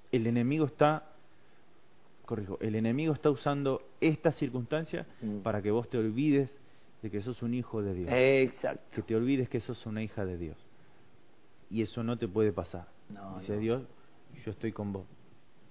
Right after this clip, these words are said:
Speaker 1: "¿Dónde? No, no te veo, no te siento, no te
Speaker 2: Mm.
Speaker 1: escucho". Bueno, es algo que vos tenés que solucionar.
Speaker 2: Exacto.
Speaker 1: Tenés que oír a Dios, tenés que saber que está,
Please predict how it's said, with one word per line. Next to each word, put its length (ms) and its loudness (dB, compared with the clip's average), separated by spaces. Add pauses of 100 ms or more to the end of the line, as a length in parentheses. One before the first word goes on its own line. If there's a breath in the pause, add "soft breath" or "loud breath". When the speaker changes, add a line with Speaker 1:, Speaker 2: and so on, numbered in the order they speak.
(440)
Speaker 1:
"¿Dónde? 480 0
No, 220 -2
no 220 -2
te 140 2
veo, 340 2
no 260 -2
te 200 -4
siento, 500 -4 (400)
no 160 -4
te 140 -4
Speaker 2:
Mm. 20 -4
Speaker 1:
escucho". 600 0 (1500 soft breath)
Bueno, 200 -2
es 80 -4
algo 200 4
que 80 2
vos 320 8
tenés 260 0
que 120 -4
solucionar. 540 -6 (360)
Speaker 2:
Exacto. 640 -14 (600)
Speaker 1:
Tenés 220 -2
que 120 -6
oír 320 6
a 60 6
Dios, 260 2
tenés 280 -4
que 240 -2 (100)
saber 400 2
que 100 -4
está, 420 -6